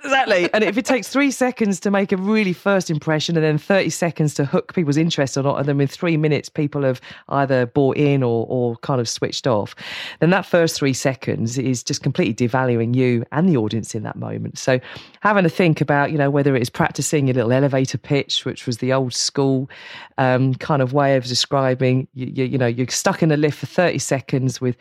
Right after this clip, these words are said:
someone with whom you want to make a good impression with, how do you describe yourself? Or you're standing up and it's at the start of either a pitch or presentation or even just a team meeting. How do you introduce yourself and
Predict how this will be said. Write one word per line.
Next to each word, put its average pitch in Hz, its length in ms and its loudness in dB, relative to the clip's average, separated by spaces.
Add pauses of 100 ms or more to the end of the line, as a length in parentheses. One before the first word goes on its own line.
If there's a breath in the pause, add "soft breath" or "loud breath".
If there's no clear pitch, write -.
(160 soft breath)
someone 147 640 2
with 139 240 -2
whom 135 280 2
you 135 120 -2
want 139 160 -2
to - 80 -4
make 131 160 -2
a - 20 -8
good 120 140 -2
impression 123 480 -4
with, 127 240 -4 (240 soft breath)
how 143 200 0
do 143 60 -2
you 139 40 0
describe 170 440 -2
yourself? - 440 -6 (400 loud breath)
Or 123 260 4
you're 117 120 -2
standing 175 440 4
up 156 280 2
and 143 80 4
it's - 160 -2
at - 80 -6
the 123 60 -4
start 160 460 2
of 135 240 0
either 135 340 2
a 101 80 -4
pitch - 420 -2
or 110 100 -2
presentation 131 760 0
or 139 140 0
even 156 140 2
just - 160 -4
a 113 40 -8
team 117 300 -6
meeting. 127 500 0 (400 loud breath)
How 143 220 2
do 143 80 -2
you 139 80 2
introduce 120 480 0
yourself 117 540 0
and 117 180 0